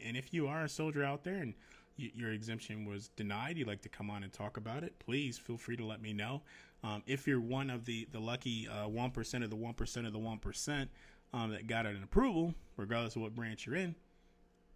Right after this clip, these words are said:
hey, let me know. Shoot me an email, snellnation eleven at gmail. Um, you also can still find me on Facebook and Instagram, Snell Nation. I'm also spread out across, uh, I think, twelve platforms now, podcast platforms.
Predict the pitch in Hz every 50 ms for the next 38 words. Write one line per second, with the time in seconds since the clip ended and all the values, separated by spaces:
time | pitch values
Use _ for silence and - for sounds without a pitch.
0 | - - - - - - 208 233 - - - 113 117 127 143 165 190 220 226 208
1 | - - - - - 131 139 143 143 151 170 180 175 170 170 175 170 165 - -
2 | - 123 127 135 135 139 139 - 151 147 147 147 151 156 160 147 139 139 139 147
3 | 151 151 151 156 165 180 185 - - - - - - - - - - - 123 117
4 | 120 117 117 117 117 120 123 - - 131 123 117 - - - 147 147 165 160 -
5 | 160 156 156 160 156 156 151 147 147 147 147 151 151 139 - - - - - -
6 | 139 135 131 - - 151 147 - 135 120 123 - - 135 120 113 120 131 143 -
7 | - - 117 120 123 117 113 117 - 135 135 - - - - - - - - -
8 | - - - - - - 117 110 113 117 - - 131 127 - - 113 113 120 123
9 | 120 110 - - 113 113 113 113 - - - - - 143 123 117 117 117 120 120
10 | 117 120 - 113 113 - - - 113 113 110 - - 110 110 - - - 117 104
11 | 104 107 104 104 104 107 123 131 - - 113 107 104 - - 101 104 - - 101
12 | 98 - - - 107 110 131 135 -